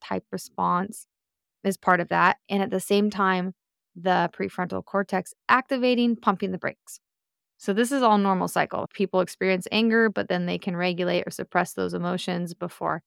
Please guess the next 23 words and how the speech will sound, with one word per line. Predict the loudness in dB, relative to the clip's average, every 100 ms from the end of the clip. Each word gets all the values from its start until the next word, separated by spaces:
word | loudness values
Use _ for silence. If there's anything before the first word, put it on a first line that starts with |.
| _ _ _
acting, | 2 2 0 -4 -2 -2
pumping | -2 -2 -2
the | -6
brakes, | -2 -2 -2 0
that | 0 -2
feedback | -6 -4 0 0 0
from | _ -10 -6
the | -6
prefrontal | -8 -8 -8 -8 -8
cortex | -6 -4 -2 -4 -6
structures. | -8 -6 -6 -6 -6 -14 _ _ _ _ _ -10
So | -2 0
what's | 2 0
happening | 0 0 2 0 2 2 2
when | 0 0 -2 -4 -6 _ _
we | -2 -2
feel | 0 0 2
uncontrollable | 0 -2 -4 -2 -2 -2 -2 -4 -6
or | -6 -2 -2
overwhelming | -2 -4 -4 -2 0 -2 -4
anger, | -6 -6 -6 -6
which | -4 -4 -6 -12 -4
is | 0 0 0 -6 -12 -16